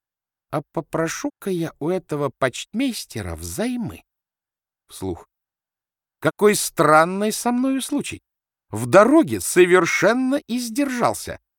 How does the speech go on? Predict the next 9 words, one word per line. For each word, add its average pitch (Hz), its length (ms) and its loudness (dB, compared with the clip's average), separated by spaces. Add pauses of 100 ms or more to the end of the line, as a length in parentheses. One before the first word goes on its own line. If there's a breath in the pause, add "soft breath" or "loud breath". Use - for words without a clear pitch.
Не 196 180 4
можете 294 460 6
ли 240 120 2
вы 208 160 0
мне 214 180 0
дать 269 460 -4 (680)
триста 277 480 2
рублей 220 640 -2
взаймы?» 208 560 0